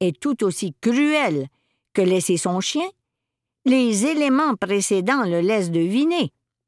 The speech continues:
Personne n'acceptera jamais de garder votre écureuil lors de votre séjour au chalet. Si cela ne suffisait pas, et que vous décidiez de vous lancer malgré tout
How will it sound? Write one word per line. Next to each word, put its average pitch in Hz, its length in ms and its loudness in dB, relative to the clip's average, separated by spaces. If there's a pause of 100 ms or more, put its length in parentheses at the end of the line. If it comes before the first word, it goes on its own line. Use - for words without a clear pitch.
(360)
Personne 277 800 -2
n'acceptera 196 840 -2
jamais 214 720 -2
de 190 100 0
garder 185 440 -2
votre 185 220 -2
écureuil 180 600 0 (460)
lors 269 280 4
de 185 120 -2
votre 170 320 -2
séjour 165 460 0
au 160 80 -2
chalet. 254 380 -2 (1900)
Si 277 220 0
cela 294 260 -2
ne 180 140 -2
suffisait 165 560 -2
pas, 254 220 -2 (520)
et 294 100 0
que 269 120 2
vous 175 160 2
décidiez 208 760 0
de 160 100 -2
vous 165 160 0
lancer 214 500 0
malgré 208 480 0
tout 170 240 -6